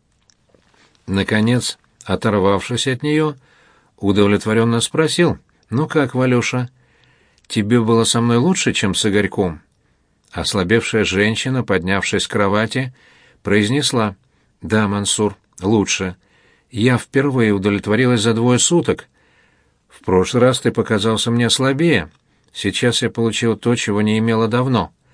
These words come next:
То-то же, Валюша, вернемся в часть, и если возникнет желание,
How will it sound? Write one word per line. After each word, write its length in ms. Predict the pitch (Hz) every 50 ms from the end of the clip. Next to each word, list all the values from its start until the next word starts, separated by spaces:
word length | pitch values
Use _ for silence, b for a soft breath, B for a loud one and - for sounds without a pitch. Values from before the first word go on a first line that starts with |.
| b b b b b b b b b b _
То-то 300 | _ - 196 196 - 139
же, 140 | 90 92 98
Валюша, 520 | 95 95 95 95 90 - - 98 92 85 - _ _ _ _ _ -
вернемся 640 | 85 82 101 104 113 131 139 135 120 - - 139
в 60 | 127 -
часть, 440 | - - 180 143 92 - - b b b b b b b b b b -
и 100 | 95 95
если 440 | 95 90 107 123 120 - - 120
возникнет 580 | 110 110 113 104 95 107 117 117 - - 117 95
желание, 640 | 85 101 110 104 104 101 107 110 120 127 139 131